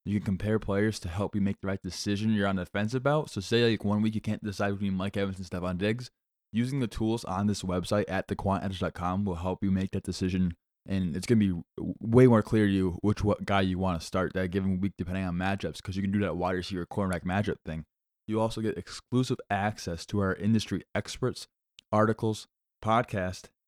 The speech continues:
and the Quantum Edge community by participating in the premium membership chat. That means you have access to chat with any of the writers and podcast hosts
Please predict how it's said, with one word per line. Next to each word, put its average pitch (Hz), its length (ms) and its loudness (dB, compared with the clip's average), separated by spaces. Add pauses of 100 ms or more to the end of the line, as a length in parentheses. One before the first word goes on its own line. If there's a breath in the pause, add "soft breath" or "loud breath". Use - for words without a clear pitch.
and 120 280 4
the 107 60 0
Quantum 98 380 -2
Edge 95 260 -6 (340)
community 101 640 6 (240)
by 95 140 -4
participating 104 640 0
in 92 80 0
the 90 80 0
premium 104 520 2 (200)
membership 101 680 0 (220)
chat. 101 320 -4 (260)
That 98 120 2
means 101 200 6
you 104 80 6
have 98 140 2
access 95 420 -2
to 92 100 -6
chat 92 260 -2
with 92 200 -4
any 107 240 4
of 98 60 4
the 92 100 0
writers 90 540 -2
and 87 180 -2
podcast 90 500 -2
hosts 90 340 -6